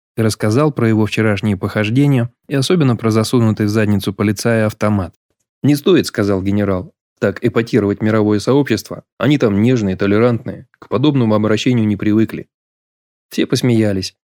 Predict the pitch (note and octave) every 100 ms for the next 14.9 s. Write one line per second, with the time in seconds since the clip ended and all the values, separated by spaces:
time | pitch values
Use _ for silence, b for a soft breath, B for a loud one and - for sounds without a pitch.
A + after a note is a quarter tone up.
0 | _ - A#2+ C3 A2+ A2+ A2+ A2 A2 A2
1 | A#2 B2 F#3 F#3+ - _ C3 D#3+ D#3 D3
2 | C3 C3+ C3 C#3 C3 B2+ - D#3+ C3 C#3+
3 | B2+ F#2+ F2 - - _ _ _ _ -
4 | B2 A2+ G#2 G#2+ A#2 E3 C#3+ C3 C#3+ C#3+
5 | B2+ G2+ F2+ D#2+ - _ _ _ A2+ A2
6 | E3 E3 - B2 A2+ A#2+ C#3 D3 C3 F#2+
7 | - G#2+ G2+ G2+ A#2+ G#2+ F#2 - _ _
8 | _ _ A#2+ A#2+ B2 A2+ A2 A#2+ E3 D#3+
9 | A#2 A#2 - F3 - C3 A#2 A#2 A#2 G2+
10 | A#2 A#2 A#2 A2 A2 A2 D#3 D#3+ - _
11 | - A#2 A2 A#2 A#2+ A2+ G#2+ A2 - D3+
12 | D3 B2+ E3+ D#3+ A2 A2 G#2+ A#2 D#3 B2+
13 | A2+ A#2+ B2+ A#2+ - B2+ F#2 F#2 E2 -
14 | A2 A#2+ - - A2 B2 G#2+ E2+ E2+